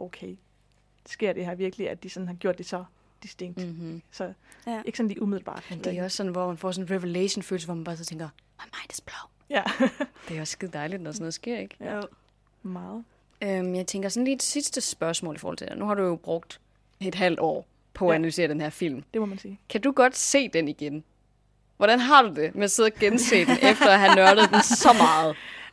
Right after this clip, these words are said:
Speaker 1: Øh, ah, men altså, jeg kan selvfølgelig godt se den, men, men selvfølgelig lægger jeg mærke til alle de her steder, specielt
Speaker 2: Mhm.
Speaker 1: det der Hedvigs tema, det kommer jo hele tiden.
Speaker 3: Ja.
Speaker 1: Øh, så det er selvfølgelig lidt sådan, okay, nu kommer det igen,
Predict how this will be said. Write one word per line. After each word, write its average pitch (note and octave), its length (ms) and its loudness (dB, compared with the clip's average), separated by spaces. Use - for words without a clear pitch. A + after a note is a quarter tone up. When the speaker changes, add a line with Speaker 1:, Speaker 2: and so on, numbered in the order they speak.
Speaker 1:
Øh, A3 360 6
ah, A3 80 6
men A3 180 -2
altså, G#3+ 240 0
jeg A3 80 -2
kan G#3+ 100 -4
selvfølgelig G#3 360 -4
godt F#3 160 -4
se A3 220 -4
den, F#3+ 220 -10
men, F#3+ 280 -4
men G3 220 -2
selvfølgelig G3 400 -6
lægger F#3 180 -2
jeg F3+ 80 0
mærke F3+ 200 0
til - 140 -4
alle F#3 200 0
de F#3+ 60 -10
her F#3+ 140 -2
steder, F#3+ 220 -2
specielt G3 520 0
Speaker 2:
Mhm. D#3 80 -6
Speaker 1:
det G3+ 120 0
der E3 140 0
Hedvigs E3+ 400 -4
tema, F3+ 300 -6
det E3 140 -12
kommer F3+ 220 -8
jo F3 200 -10
hele F#3 320 -4
tiden. F3 420 -8
Speaker 3:
Ja. F#3+ 60 0
Speaker 1:
Øh, A#3+ 60 -2
så A3+ 100 0
det G#3+ 80 -2
er B3+ 80 4
selvfølgelig G#3 480 0
lidt G3 80 -10
sådan, F#3+ 320 -4
okay, F#3+ 420 -4
nu G3 120 -4
kommer F#3 220 -2
det F3 60 -8
igen, F3+ 300 -6